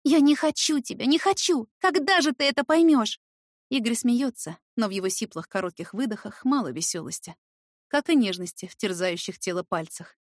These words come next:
«Не хочешь меня, говоришь? А кого же ты тогда хочешь?»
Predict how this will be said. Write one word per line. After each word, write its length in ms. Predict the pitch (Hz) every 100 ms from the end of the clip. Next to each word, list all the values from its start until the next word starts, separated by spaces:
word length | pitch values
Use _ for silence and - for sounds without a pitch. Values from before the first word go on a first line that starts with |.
| _ _ -
«Не 160 | 220
хочешь 380 | - 214 349 -
меня, 220 | 277 202
говоришь? 540 | 170 151 139 165 - - _ _ _ _ -
А 100 | 226
кого 340 | 311 330 349
же 120 | 180
ты 140 | - 160
тогда 260 | 185 190
хочешь?» 540 | 247 - 180 - -